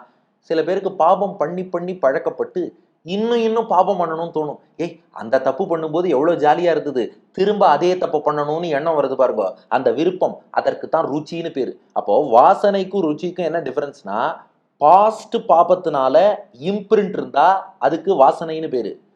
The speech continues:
ஃபியூச்சர்ல பாபம் பண்ணணும்னு இன்ஸ்டிங்க்ட் வந்ததுன்னா அதுக்கு ரு-, ருச்சின்னு பேரு. அப்போ வாசனைங்கிறது பாஸ்ட் இம்ப்ரிண்ட், ருச்சிங்கிறது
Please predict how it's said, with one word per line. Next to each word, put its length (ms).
ஃபியூச்சர்ல 800
பாபம் 400
பண்ணணும்னு 480
இன்ஸ்டிங்க்ட் 640
வந்ததுன்னா 460
அதுக்கு 320
ரு-, 300
ருச்சின்னு 500
பேரு. 200
அப்போ 320
வாசனைங்கிறது 840
பாஸ்ட் 480
இம்ப்ரிண்ட், 580
ருச்சிங்கிறது 720